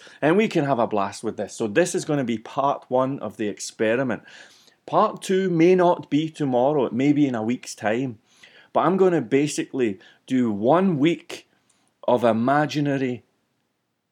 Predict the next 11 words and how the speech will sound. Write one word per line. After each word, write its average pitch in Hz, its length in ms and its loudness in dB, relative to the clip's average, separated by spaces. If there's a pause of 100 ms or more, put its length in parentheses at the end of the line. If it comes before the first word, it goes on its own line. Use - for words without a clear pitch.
(120)
drill 120 280 2
instructor, 117 680 -4 (880)
starting, 160 800 -2 (300)
uh, 113 500 0 (460)
from 110 560 4
not 131 300 2
tomorrow, 113 440 2
from 107 280 -6
two 165 260 -2
days' 147 300 2
time, 127 440 -2